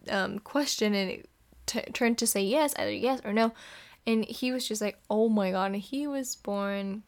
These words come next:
five five five, obviously. And my mom was born five thirty-one, and I'm born five eighteen. So we're all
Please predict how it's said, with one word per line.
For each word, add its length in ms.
five 200
five 160
five, 360
obviously. 800
And 80
my 100
mom 240
was 140
born 280
five 320
thirty-one, 920
and 160
I'm 180
born 280
five 260
eighteen. 580
So 500
we're 160
all 480